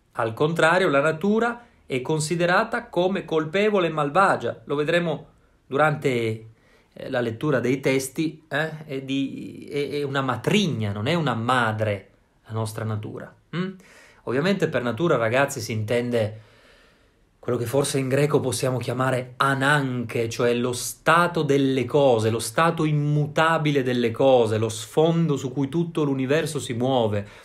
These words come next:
non certo la natura del parco, degli alberi, perché sennò quando diciamo che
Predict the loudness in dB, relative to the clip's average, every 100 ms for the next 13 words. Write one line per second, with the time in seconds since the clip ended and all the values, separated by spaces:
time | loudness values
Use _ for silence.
0 | -14 -6 0 2 4 2 2 0 0 4
1 | 4 2 0 -6 -20 -20 -6 -2 0 4
2 | 4 6 2 2 6 6 6 2 0 2
3 | 2 0 -2 -2 -2 -2 -4 -6 -14 -14
4 | -8 -4 -2 -2 0 -2 -2 -4 -2 -4
5 | -2 -2 -2 -6